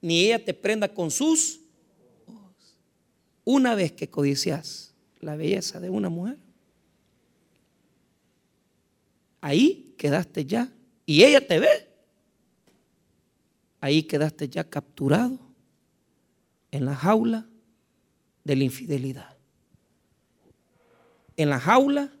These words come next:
de la fantasía. Porque aunque no te haga caso, o si te hace caso, vos comenzás, ve, a pensar.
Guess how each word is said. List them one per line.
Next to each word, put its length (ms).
de 120
la 80
fantasía. 680
Porque 240
aunque 240
no 140
te 120
haga 180
caso, 440
o 120
si 160
te 140
hace 220
caso, 480
vos 140
comenzás, 500
ve, 200
a 160
pensar. 480